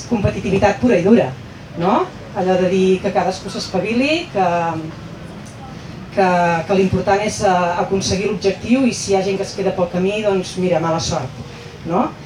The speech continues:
I això ens ho trobem tant a la, tant a la feina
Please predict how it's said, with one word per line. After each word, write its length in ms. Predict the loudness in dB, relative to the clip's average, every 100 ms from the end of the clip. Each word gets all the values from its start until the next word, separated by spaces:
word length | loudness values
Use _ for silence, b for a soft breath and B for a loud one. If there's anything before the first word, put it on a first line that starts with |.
| B B
I 160 | 2 4 4
això 180 | 2
ens 220 | 0 0 0
ho 20 |
trobem 400 | 4 6 4 2
tant 160 | 2
a 80 | 2 2
la, 120 | 0 -2 -4 -6
tant 160 | -6 -2
a 80 | -4
la 20 | -2
feina 360 | 0 2 2